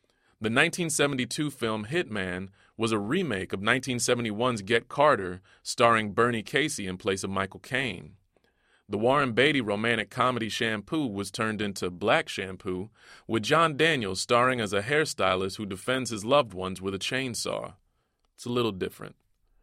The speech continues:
The Thing with Two Heads takes as its inspiration The Incredible Two-Headed Transplant, where Bruce Dern plays a mad scientist who attaches a serial killer's head onto another man's body.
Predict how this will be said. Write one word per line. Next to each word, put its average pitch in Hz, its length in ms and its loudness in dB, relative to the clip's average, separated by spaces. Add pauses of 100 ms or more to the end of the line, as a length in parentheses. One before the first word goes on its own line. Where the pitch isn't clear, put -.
(640)
The 131 120 0
Thing 214 240 4
with 196 100 2
Two 165 220 0
Heads 147 340 6
takes 123 260 2
as 104 140 0
its 151 180 0
inspiration 98 680 0
The 104 100 -2
Incredible 147 480 -2
Two-Headed 127 480 2
Transplant, 123 720 -4 (240)
where 107 140 2
Bruce 143 320 0
Dern 107 340 2
plays 104 260 0
a 98 40 0
mad 123 320 2
scientist 104 640 0
who 110 100 -2
attaches 127 460 0
a 98 80 -4
serial 139 400 -2
killer's 143 360 -4
head 113 280 2
onto 95 260 -4
another 98 280 -2
man's 101 300 -4
body. 113 500 -2